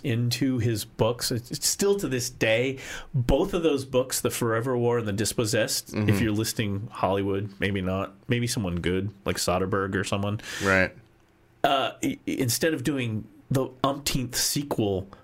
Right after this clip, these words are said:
Speaker 1: to a property,
Speaker 2: Yeah.
Speaker 1: these are actually books out there that are very, very, very good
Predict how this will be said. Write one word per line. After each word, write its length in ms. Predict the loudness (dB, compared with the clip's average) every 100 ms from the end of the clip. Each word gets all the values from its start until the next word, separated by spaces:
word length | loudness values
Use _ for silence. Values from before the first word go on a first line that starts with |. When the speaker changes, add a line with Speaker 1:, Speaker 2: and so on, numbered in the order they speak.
| -8
Speaker 1:
to 140 | 0 0
a 40 |
property, 640 | 2 2 2 -2 -2 -2 -4 -8 6
Speaker 2:
Yeah. 240 | 8 8 2 -2
Speaker 1:
these 200 | 2 2
are 120 | 4 2
actually 340 | 0 -2 -4
books 580 | 0 0 0 0 -4 -4 0
out 200 | 0 2
there 160 | 0 0
that 160 | 0
are 60 | 0
very, 500 | 0 2 2 2 0
very, 440 | 0 0 2 0
very 340 | 0 0 0 0
good 440 | 0 0 0 -2